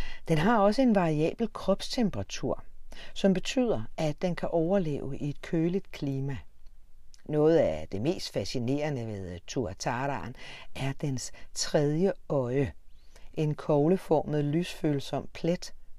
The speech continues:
på dyrets hoved, som man mener hjælper den til at regulere kropstemperaturen.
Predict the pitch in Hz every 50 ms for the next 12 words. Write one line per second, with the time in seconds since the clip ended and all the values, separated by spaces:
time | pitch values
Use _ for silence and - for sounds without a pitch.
0 | - - - - 143 139 131 - - 175 - 185 180 - - - 147 135 131 131
1 | 139 156 151 - - - - - - - - - 160 147 147 147 147 147 147 151
2 | 156 143 - 175 170 147 131 127 131 - - - 156 139 - 120 117 - - 147
3 | 135 - 127 127 131 117 120 120 107 113 - - - - - - - 131 - -
4 | - - 101 82 - - - - - 85 - - - 92 92